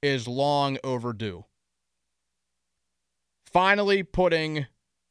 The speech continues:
Jaromir Jagr into Penguins eternity,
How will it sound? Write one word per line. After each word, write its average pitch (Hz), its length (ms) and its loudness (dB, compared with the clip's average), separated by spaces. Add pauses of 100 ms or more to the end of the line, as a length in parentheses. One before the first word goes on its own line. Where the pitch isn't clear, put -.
(440)
Jaromir 165 520 2
Jagr 135 540 0 (1700)
into 151 380 -2
Penguins 165 640 -2 (720)
eternity, 156 720 -2